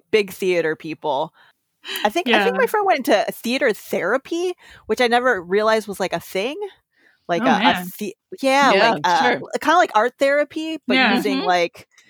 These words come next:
Speaker 1: dramatics, and that, that's his, like, career now.
Speaker 2: That's
Speaker 3: That's awesome.
Speaker 2: cool.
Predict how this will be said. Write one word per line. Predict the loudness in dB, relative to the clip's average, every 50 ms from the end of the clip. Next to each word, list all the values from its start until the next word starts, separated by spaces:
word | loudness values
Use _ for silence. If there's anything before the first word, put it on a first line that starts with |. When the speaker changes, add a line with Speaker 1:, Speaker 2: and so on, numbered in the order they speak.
| _ _ _ _
Speaker 1:
dramatics, | -2 -2 0 2 2 2 2 2 2 0 -2 -4 -6 -6 -2
and | -2 0 0 2 2
that, | 2 2 0 0 0
that's | 0 0 0 -2 -2
his, | 0 0 0 0 0
like, | -2 -2 -2 -4 _ _ _ _
career | -8 -6 -4 -2 0 0 0 0 0
now. | 0 -2 -2 -2 -4 -4 -6 -10 _ _ _ _ _ _
Speaker 2:
That's | -4 -4 -4 -4
Speaker 3:
That's | -6 -6 -6
awesome. | -6 -6
Speaker 2:
cool. | -6 -8 -8 -10